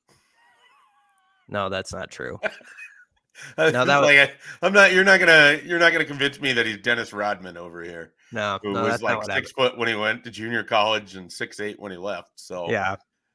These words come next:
Speaker 2: Uh,
Speaker 1: No, no. No, that, that was a pretty magical week, uh, old fifty-eight. I, I,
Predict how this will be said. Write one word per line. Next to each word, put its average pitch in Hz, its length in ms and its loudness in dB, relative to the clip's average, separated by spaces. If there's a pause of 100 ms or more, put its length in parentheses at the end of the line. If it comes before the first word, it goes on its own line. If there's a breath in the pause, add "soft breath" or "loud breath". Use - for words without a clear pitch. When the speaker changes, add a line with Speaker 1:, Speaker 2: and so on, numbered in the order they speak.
(220)
Speaker 2:
Uh, 101 260 -4
Speaker 1:
No, 135 140 2
no. 131 300 0 (120)
No, 156 160 2
that, 165 280 4
that 170 120 6
was 196 160 4
a 175 40 -4
pretty 196 200 2
magical 175 460 0
week, 160 340 0
uh, 113 180 -2
old 113 220 -6
fifty-eight. 101 540 -8
I, 123 100 -2
I, - 240 -6